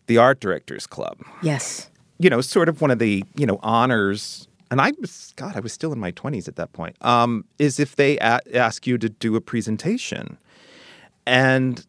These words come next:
Speaker 1: they asked me to do a presentation, and part of it was you have to design your own invitation.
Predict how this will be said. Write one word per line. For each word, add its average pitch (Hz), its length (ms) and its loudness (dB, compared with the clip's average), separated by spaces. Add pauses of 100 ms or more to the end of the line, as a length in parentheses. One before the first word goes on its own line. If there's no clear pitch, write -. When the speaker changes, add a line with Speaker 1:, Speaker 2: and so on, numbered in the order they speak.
Speaker 1:
they 120 240 2 (100)
asked 120 340 0
me 123 80 0
to 113 80 -6
do 110 140 0
a 107 60 2
presentation, 131 680 -2
and 113 160 0
part 151 220 2
of 185 100 0
it 180 100 2
was 107 400 0
you 127 200 0
have 135 200 -2
to 131 100 -2
design 107 760 -2
your 113 300 0
own 95 560 -4
invitation. 113 760 -6